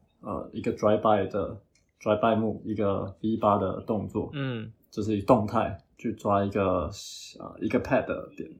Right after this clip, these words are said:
Speaker 1: 他出手的脚点很烂很烂，就是可能要踩住一个很烂的 crystal，滑滑的，所以花了蛮多时间去分布。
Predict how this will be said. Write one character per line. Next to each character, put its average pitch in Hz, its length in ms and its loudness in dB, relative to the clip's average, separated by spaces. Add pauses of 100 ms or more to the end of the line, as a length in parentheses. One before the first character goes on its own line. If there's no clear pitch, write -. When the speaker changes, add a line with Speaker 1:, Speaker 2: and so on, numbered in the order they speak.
(340)
Speaker 1:
他 135 160 4
出 143 260 4
手 120 180 4
的 101 120 4
脚 98 200 4
点 95 240 0
很 87 300 -6
烂 104 160 0
很 92 160 -2
烂， 90 220 -2 (120)
就 107 140 -6
是 98 220 -4 (120)
可 101 60 -8
能 95 140 -2
要 101 80 -2
踩 98 180 -2
住 107 160 -2
一 104 60 0
个 101 160 0
很 90 120 -2
烂 101 140 0
的 98 80 0
crystal， 92 380 -6 (180)
滑 95 140 0
滑 92 220 0
的， - 140 -10 (280)
所 101 160 2
以 95 100 2
花 101 300 2
了 104 80 6
蛮 92 180 2
多 101 160 0
时 101 180 -6
间 92 240 -2
去 101 140 -4
分 92 260 -2
布。 95 240 -6